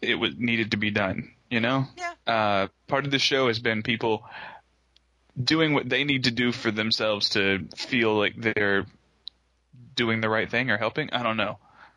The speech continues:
Speaker 2: No.
Speaker 1: Uh, like, I think of, sorry, I was gonna say, I think of, like, the business of lying to people that you're talking to their dead loved ones. You know, they're doing that to make people feel better, not to make money. I think that everybody in their own way is trying to make this world better.
Speaker 2: It's true.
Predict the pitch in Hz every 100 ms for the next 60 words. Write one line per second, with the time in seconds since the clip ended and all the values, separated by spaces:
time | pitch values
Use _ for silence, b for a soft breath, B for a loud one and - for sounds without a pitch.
0 | b b b b b b 349 381 143 131
1 | 127 113 - 139 135 139 - 165 165 123
2 | - - - - - - - 110 117 135
3 | 127 123 117 139 131 117 120 120 123 135
4 | 120 123 113 113 - 117 B B _ _
5 | _ - 127 127 131 123 131 123 120 110
6 | 123 110 120 110 117 107 104 107 107 110
7 | 113 101 107 101 104 104 117 110 104 -
8 | 113 104 - 107 107 107 107 90 - -
9 | 82 - 98 - 95 90 113 127 107 107
10 | - 123 117 113 107 101 104 107 104 107
11 | 107 104 95 - 90 90 95 - 107 92
12 | 90 - - - - - - - B B
13 | B B B B 247 - - 269 120